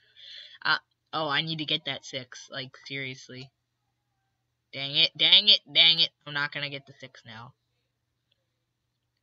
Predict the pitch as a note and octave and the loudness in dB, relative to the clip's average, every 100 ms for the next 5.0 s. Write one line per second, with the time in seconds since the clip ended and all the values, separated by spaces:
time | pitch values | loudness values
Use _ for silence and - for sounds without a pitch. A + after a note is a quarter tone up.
0 | _ _ _ _ _ _ _ _ _ - | _ _ _ _ _ _ _ _ _ -10
1 | D#3 - E3+ E3+ E3 E3+ - D#3 D3 - | -10 -6 0 0 0 -4 -2 -4 -4 -8
2 | _ D#3+ E3 F3+ F#3+ F3+ E3 E3 C#3+ D3+ | _ -10 -6 0 2 6 6 4 2 -2
3 | D#3 F3 E3 D#3 F3 D3 - _ _ _ | 0 0 4 4 4 2 -4 _ _ _
4 | _ _ - - - C4+ E4 F4 D4+ E3+ | _ _ -6 0 4 8 10 10 8 2